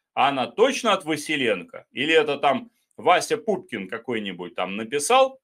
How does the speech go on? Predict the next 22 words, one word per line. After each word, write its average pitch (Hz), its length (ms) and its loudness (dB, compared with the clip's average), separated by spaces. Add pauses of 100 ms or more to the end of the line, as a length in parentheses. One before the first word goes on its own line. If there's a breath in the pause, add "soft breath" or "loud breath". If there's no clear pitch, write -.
(260)
с - 100 -20
потолка, 123 720 2
решил 135 480 -4
приколоться, 127 720 0
да? 180 320 -4 (540)
А - 100 0
мы 214 140 4
тут 165 200 -2
сиди 131 300 -6
думай. 107 480 -4 (220)
Вот - 180 -6
так, 220 240 4
ребята. 208 500 -2 (160)
А 107 140 4
это, 143 180 2
между 233 340 0
прочим, 208 560 -4 (120)
а, 131 220 4
прямая 151 460 2
ответственность 170 640 -4
господина 120 600 -6
Василенко. 127 680 -4